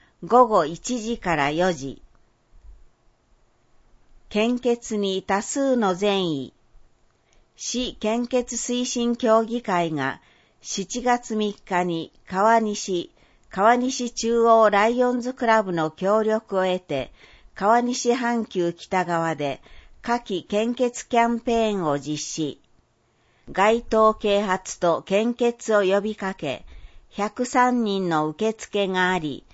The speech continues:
四百ミリリットル七十六人、二百ミリリットル十一人の皆さんから献血にご協力いただきました。歯科健診、日時、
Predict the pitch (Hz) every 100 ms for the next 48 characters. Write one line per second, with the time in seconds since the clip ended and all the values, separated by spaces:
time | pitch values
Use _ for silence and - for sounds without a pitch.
0 | - - - - 190 240 269 240 240 233
1 | 233 214 214 208 208 - 165 156 131 156
2 | 175 214 233 208 214 214 196 190 202 180
3 | 151 127 - - - _ _ 180 220 247
4 | 240 240 220 220 214 208 214 208 - 165
5 | 156 151 170 196 247 247 240 226 220 202
6 | 185 170 165 180 202 - 180 165 165 147
7 | 120 - - - _ - 196 226 233 226
8 | 226 208 202 190 170 175 - 220 214 208
9 | 220 208 190 185 175 170 170 156 156 -
10 | - 156 131 - _ _ _ _ _ _
11 | - _ _ - - - - _ _ _
12 | _ - - - 254 254 247 233 214 226
13 | - 160 143 - _ _ _ _ _ -
14 | 233 233 226 180 151 127